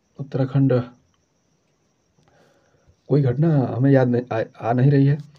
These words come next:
उत्तराखंड में अभी जल्द ही उत्तराखंड भ्रष्टाचार मुक्त मोबाइल एप्लीकेशन लॉन्च किया गया था, दस चौंसठ, इसका जो फ्री हेल्पलाइन नंबर है उसको लॉन्च किया गया था, ठीक है ना। नेक्स्ट,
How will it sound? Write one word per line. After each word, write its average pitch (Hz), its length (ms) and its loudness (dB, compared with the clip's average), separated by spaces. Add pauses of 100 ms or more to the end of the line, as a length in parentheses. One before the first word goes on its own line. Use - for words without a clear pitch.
(240)
उत्तराखंड 165 420 -2
में 165 100 2
अभी 147 120 2
जल्द 131 200 2
ही 127 280 0 (460)
उत्तराखंड 160 460 -4
भ्रष्टाचार 147 480 -2
मुक्त 143 300 0
मोबाइल 127 280 0
एप्लीकेशन 127 400 -4
लॉन्च 120 200 0
किया 113 140 -4
गया 110 120 -2
था, 165 120 -6
दस 143 380 0
चौंसठ, 120 420 -6 (1120)
इसका 120 140 -2
जो 117 200 0
फ्री 135 220 -4
हेल्पलाइन 120 360 -2
नंबर 117 240 -4
है 139 80 -2
उसको 127 340 -8
लॉन्च 110 200 -8
किया 107 140 -10
गया 107 140 -8
था, - 120 -20
ठीक - 180 -12
है 175 60 -4
ना। 156 120 -6 (3000)
नेक्स्ट, 131 360 -6